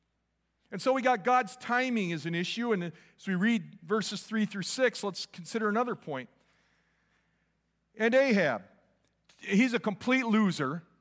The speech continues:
He's a worship of Baal. He's got no backbone,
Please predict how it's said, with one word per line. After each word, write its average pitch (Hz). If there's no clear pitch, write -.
He's 180
a 180
worship 220
of 175
Baal. 208
He's 170
got 214
no 247
backbone, 185